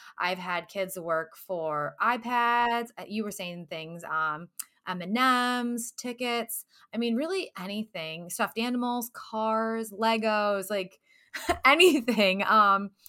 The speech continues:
I do always caution about using edibles just because,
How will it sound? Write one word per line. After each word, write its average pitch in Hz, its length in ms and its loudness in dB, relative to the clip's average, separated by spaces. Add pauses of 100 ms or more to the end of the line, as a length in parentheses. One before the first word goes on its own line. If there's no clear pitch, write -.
(540)
I 240 120 8
do 254 380 2
always 226 400 8
caution 196 540 0
about 180 320 0
using 202 340 -2
edibles 185 480 -2
just 208 240 -8
because, 175 680 -2